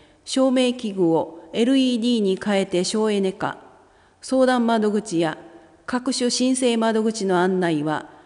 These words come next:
表示方法を分かりやすく改善し、車椅子対応型で、プライバシー保護にも配慮した窓口カウンターも導入します。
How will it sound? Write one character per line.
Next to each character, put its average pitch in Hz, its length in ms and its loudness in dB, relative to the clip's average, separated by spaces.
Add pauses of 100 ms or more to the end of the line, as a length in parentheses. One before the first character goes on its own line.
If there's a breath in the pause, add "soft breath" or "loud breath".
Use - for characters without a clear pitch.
(200 loud breath)
表 262 180 4
示 254 180 -2
方 240 220 4
法 208 400 2
を 135 200 -2
分 185 140 0
か 240 120 2
り 240 80 0
や 247 120 2
す 240 120 -10
く 190 100 -2
改 202 260 -2
善 190 260 -2
し、 - 280 -6 (580 loud breath)
車 262 340 0
椅 262 120 2
子 - 160 -8
対 233 300 0
応 214 160 2
型 190 260 -2
で、 151 340 -6 (280 loud breath)
プ 233 80 0
ラ 254 100 4
イ 262 80 4
バ 254 160 0
シ 247 300 0
ー - 20 0
保 233 80 0
護 240 120 2
に 226 100 2
も 214 100 0
配 226 260 -2
慮 208 140 0
し - 120 -8
た 143 240 -4 (260 loud breath)
窓 208 240 2
口 247 240 -4
カ 233 160 0
ウ 233 100 0
ン 226 100 -2
タ 214 220 0
ー 208 40 2
も 247 160 2
導 190 220 2
入 175 160 2
し - 160 -6
ま 147 140 -4
す。 - 220 -16